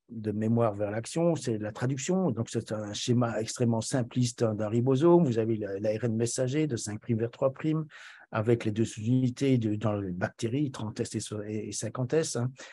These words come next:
qui se lient. Et vous voyez ici le messager avec les bases,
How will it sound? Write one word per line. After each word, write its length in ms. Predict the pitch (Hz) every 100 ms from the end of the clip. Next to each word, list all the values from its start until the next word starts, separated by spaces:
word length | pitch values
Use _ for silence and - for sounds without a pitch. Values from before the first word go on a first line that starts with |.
| - -
qui 80 | -
se 160 | 120
lient. 240 | 117 170 190 185 - - -
Et 140 | 120
vous 100 | 113
voyez 220 | 113 117
ici 240 | 113 - 120
le 100 | 104
messager 580 | 107 - 120 131 147
avec 280 | 151 113 101
les 80 | 107
bases, 380 | 113 123 123